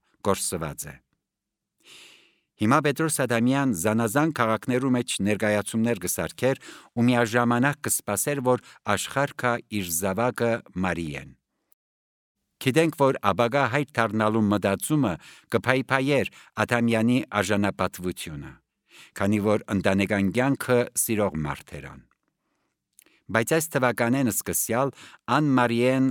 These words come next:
ստացավ նամակներ, որոնք սիրո ու գարոդի դողերով լեցուն ըլլալով հանդերձ մեկ նպատակ կհետապնդեին՝ դրամ պահանջել Ադամյանեն։ Մարին սերը իրականության մեջ վիճելի կրնա նկատվիլ։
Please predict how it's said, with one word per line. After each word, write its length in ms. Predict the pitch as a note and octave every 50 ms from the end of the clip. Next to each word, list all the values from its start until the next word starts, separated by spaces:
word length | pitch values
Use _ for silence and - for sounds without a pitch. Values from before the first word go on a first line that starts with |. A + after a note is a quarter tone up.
| - -
ստացավ 600 | - - - - - G#2 G2+ - - A2+ G2+ G#2 G#2
նամակներ, 540 | G2 G2 G2 F#2 - - A#2+ C3+ C#3+ C#3+ - - - - _
որոնք 380 | - A2 A2 A2 A2 G#2 G2 -
սիրո 360 | - - A2+ A2 A2 C3+ C#3 D3 - -
ու 160 | - - A#2 F#2+
գարոդի 420 | G#2+ G2+ G2 G2+ G#2 F#2+ B2 B2
դողերով 540 | G2+ A2 G2+ F#2+ G#2 G#2 G#2 A#2+ B2 G#2+ F#2+
լեցուն 380 | G2 G2 F#2+ - - C3+ C3 A#2+ -
ըլլալով 500 | - G2 F2+ F#2+ G2+ G2 G#2+ A#2 G2 D#2
հանդերձ 560 | F#2 F2 E2+ D#2+ - A#2 C3+ C3+ - - - - - - - - - _ _ -
մեկ 260 | G2+ A2 C#3 C3 - - F2+
նպատակ 500 | F#2 D#2+ - F2 E2+ D2 F#2 F2 - _
կհետապնդեին՝ 1000 | - D#2 - E2+ D2+ E2 D#2 - - E2 D2+ C#2+ - - D#2+ D2 C#2 C2+ C2 B1 - _ _ _ _ _ _ _ _ _ _
դրամ 320 | - G#2+ G#2+ A#2+ A#2+ G#2 -
պահանջել 600 | - F2+ - - E2+ D#2 C#2+ - - E2+ D2+ D2+ -
Ադամյանեն։ 680 | - D#2 D2 D#2+ D#2 D2+ D#2 D2 C#2 C#2 C#2 C#2+ C#2+ B1+ _ _ _ _ _ _ _ _ _ _ _ - - - - _ -
Մարին 480 | G2+ G#2+ A#2 B2+ C#3+ D#3+ F3 F3 F3 D3+ - - _ _ -
սերը 440 | - - - - D3 D3+ D3 C#3+ C#3
իրականության 720 | A#2+ A#2+ A#2 A2+ G#2 A2+ G#2+ A2 A2 - - C3+ C3+ C3
մեջ 320 | B2+ B2 A#2+ - - - G2
վիճելի 440 | F#2+ A#2 A2+ G2+ A#2+ A#2 A#2 C3+ A#2
կրնա 320 | A#2+ A#2 G#2+ A#2 B2 A#2
նկատվիլ։ 640 | G#2 E2+ D#2+ - C#2 C2+ - - - E2 D2+ C#2+ -